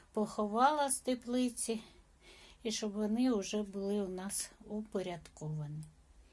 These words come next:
Бажаю всім миру, добра, спокою, радості в душі. Дивіться на квіти, радійте життю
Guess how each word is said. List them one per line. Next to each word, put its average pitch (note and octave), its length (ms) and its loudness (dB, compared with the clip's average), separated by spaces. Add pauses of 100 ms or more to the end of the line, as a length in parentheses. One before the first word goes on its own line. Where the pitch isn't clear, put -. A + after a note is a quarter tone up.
(960)
Бажаю A3+ 640 4
всім G3+ 380 -2
миру, C4+ 440 6
добра, G#3 580 2
спокою, G#3+ 800 -2
радості A3+ 600 2
в G3+ 80 -12
душі. C4 600 0 (840)
Дивіться D4+ 560 0
на G3+ 180 0
квіти, B3+ 500 4
радійте G#3+ 600 2
життю G#3 520 -2